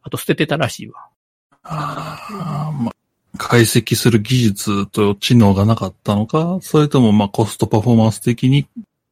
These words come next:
Speaker 2: そこを解析するよりも次のやつ、次のやつで行った方が良かったのか。
Speaker 1: まあね、力技って結構ね、強いからね。
Speaker 2: うん。無理やりっていうのは、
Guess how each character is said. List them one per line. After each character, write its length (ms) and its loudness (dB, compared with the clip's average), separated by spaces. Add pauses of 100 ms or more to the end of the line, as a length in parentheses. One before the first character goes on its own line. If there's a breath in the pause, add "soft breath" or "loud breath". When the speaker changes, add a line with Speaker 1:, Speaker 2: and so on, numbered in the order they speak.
Speaker 2:
そ 100 -20
こ 160 6
を 60 0
解 220 0
析 260 -2
す 200 -6
る 140 4
よ 120 6
り 100 4
も 380 2
次 260 0
の 340 4
や 180 2
つ、 100 -14
次 240 2
の 80 6
や 60 2
つ 120 -6
で 60 2
行 80 0
っ 20 -20
た 100 -6
方 100 2
が 80 6
良 100 4
か 100 -8
っ 80 -10
た 100 -8
の 100 -6
か。 240 -10 (640)
Speaker 1:
ま 240 4
あ 40 -8
ね、 160 -6
力 360 0
技 200 2
っ 60 -2
て 120 -4
結 200 -4
構 120 -20 (160)
ね、 240 -2 (600)
強 240 2
い 60 -2
か 100 -2
ら 120 -10
ね。 160 -12 (680 loud breath)
Speaker 2:
う 60 6
ん。 500 2
無 220 4
理 100 4
や 100 6
り 100 2
っ 40 -4
て 160 -12
い 40 -10
う 20 -12
の 60 -14
は、 60 -20